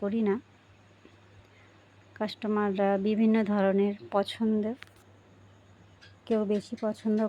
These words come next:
করেন, কেউ কম। সেই জন্য আমি প্রতিবারেই একটু মিডিয়াম পরিমাণ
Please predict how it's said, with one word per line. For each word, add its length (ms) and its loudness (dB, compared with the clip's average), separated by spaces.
করেন, 240 0
কেউ 140 -2
কম। 220 4
সেই 360 -2
জন্য 200 6
আমি 120 8
প্রতিবারেই 760 2
একটু 180 -8
মিডিয়াম 380 2
পরিমাণ 300 0